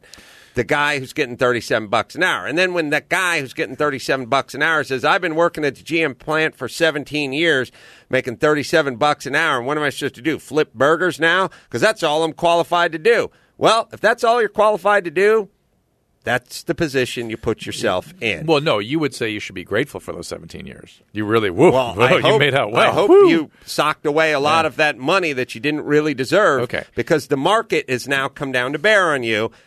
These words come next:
Speaker 1: and this is what you're worth. Secondly, I would have gotten a little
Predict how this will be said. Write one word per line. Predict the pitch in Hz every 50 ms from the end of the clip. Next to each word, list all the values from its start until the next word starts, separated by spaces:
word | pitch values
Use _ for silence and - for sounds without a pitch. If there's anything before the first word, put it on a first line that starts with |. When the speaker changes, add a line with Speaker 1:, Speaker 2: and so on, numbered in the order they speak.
| _ _ -
Speaker 1:
and | 143 135 131 139 -
this | 120 123 135 123 -
is | 139 120 -
what | 123 131 -
you're | - 120 131
worth. | 185 214 170 120 95 - _ _ _ _ _ _ _
Secondly, | - - 208 220 233 202 185 185 180 175 165 - _ _ _ _ _ _ _ _ -
I | 165 202 254
would | 269 247 233 233 233 208
have | 214 202 196 185 175 175 165 160 151 139 135 - _ _ _ _ _ _
gotten | - 156 156 156 - 147
a | 143
little | 143 147 147 147 143 135 131 127 113